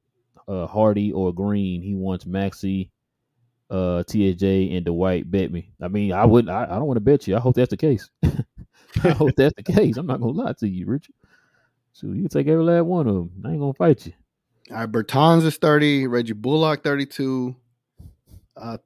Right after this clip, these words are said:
Speaker 2: Tim Hardaway, thirty-one, Justin Holiday, thirty-four,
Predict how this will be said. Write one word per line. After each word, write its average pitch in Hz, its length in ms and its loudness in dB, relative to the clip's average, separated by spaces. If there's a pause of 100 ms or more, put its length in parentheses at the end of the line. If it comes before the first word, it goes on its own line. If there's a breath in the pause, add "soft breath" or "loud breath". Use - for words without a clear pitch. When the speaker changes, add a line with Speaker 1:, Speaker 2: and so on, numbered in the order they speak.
Speaker 2:
Tim 165 260 2
Hardaway, 151 460 0
thirty-one, 131 720 -6 (960)
Justin 160 300 -2
Holiday, 139 420 -4
thirty-four, 123 760 -8